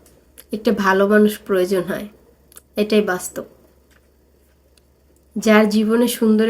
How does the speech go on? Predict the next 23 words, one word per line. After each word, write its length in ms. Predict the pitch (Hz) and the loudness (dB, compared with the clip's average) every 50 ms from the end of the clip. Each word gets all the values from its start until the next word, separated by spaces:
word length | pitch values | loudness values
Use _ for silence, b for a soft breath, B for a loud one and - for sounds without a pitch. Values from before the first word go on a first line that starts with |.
| 226 220 | -2 -4
একটা 160 | - - 240 | -4 -4 -2
মানুষ 360 | 233 226 208 196 196 202 208 - 226 | 2 2 2 2 2 0 -2 -2 -4
আছে, 220 | 214 208 - 226 208 214 196 | -4 -2 -2 -4 -4 -4 -4
তার 140 | 190 185 180 180 | -4 -4 -4 -4
জীবন 200 | 214 208 214 220 220 | -4 -2 -2 -2 -2
সবসময় 540 | 214 - 196 196 - - 233 220 214 208 208 214 | -2 -4 -6 -6 -4 -4 -2 0 0 0 -2 -2
সুন্দর, 320 | - 196 185 175 - - - - _ _ _ _ _ _ _ _ _ _ _ _ _ _ _ _ _ _ _ - _ _ _ | -4 -4 -4 -4 -6 -10 -14 -16 _ _ _ _ _ _ _ _ _ _ _ _ _ _ _ _ _ _ _ -20 _ _ _
আর 80 | 220 | -10
যার 260 | 190 - 214 202 202 202 196 220 | -4 0 0 2 2 0 -2 -2
জীবনে 300 | 214 208 214 220 226 214 | -2 0 0 0 0 -2
সুন্দর 380 | 220 - 220 202 202 208 208 214 220 | -4 -2 -2 0 0 2 0 0 0
মানুষ 180 | 220 220 226 220 - - 226 | 0 -2 -2 -4 -6 -4 -4
থাকে 220 | 202 202 220 214 220 214 | -4 -2 -2 -2 0 0
না, 80 | 202 185 208 - _ _ _ _ _ _ _ b b b b b b b b _ _ _ _ _ - | -2 -4 -6 -14 _ _ _ _ _ _ _ b b b b b b b b _ _ _ _ _ -2
তার 160 | 226 214 190 180 | -2 -2 -2 -2
দুঃখের 340 | 185 208 208 - - 233 214 214 | -6 -8 -8 -6 -6 -2 -2 -2
আর 80 | 214 214 - | -2 -2 -2
শেষ 140 | - 202 202 - - - | -4 -4 -6 -6 -8 -8
থাকে 220 | 208 208 - 185 - | -8 -6 -6 -8 -8
না। 60 | - - - _ _ _ _ _ _ _ _ _ _ _ | -10 -12 -20 _ _ _ _ _ _ _ _ _ _ _
পুরুষ 260 | 233 233 226 220 220 - | -4 -2 -2 -2 -2 -2
মানুষ 260 | 240 226 220 220 220 226 - | -4 -2 -2 -2 -4 -4 -4
হচ্ছে 320 | 240 226 220 - - 262 | -6 -6 -4 -6 -4 -4